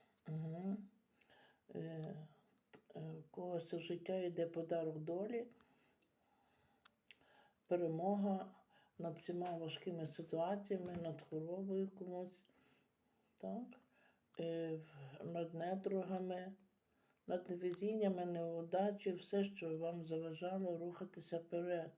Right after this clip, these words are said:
Е, у когось це знайомство з новою людиною,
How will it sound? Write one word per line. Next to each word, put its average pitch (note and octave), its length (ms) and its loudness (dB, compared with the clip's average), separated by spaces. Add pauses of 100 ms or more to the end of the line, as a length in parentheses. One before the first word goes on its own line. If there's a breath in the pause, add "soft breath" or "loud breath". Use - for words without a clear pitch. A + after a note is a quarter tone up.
(4000 loud breath)
Е, F3 120 0
у F3 40 -2
когось G3+ 380 2
це F#3 100 4
знайомство F3 600 0
з E3 60 -6
новою E3 360 0
людиною, G#3+ 720 2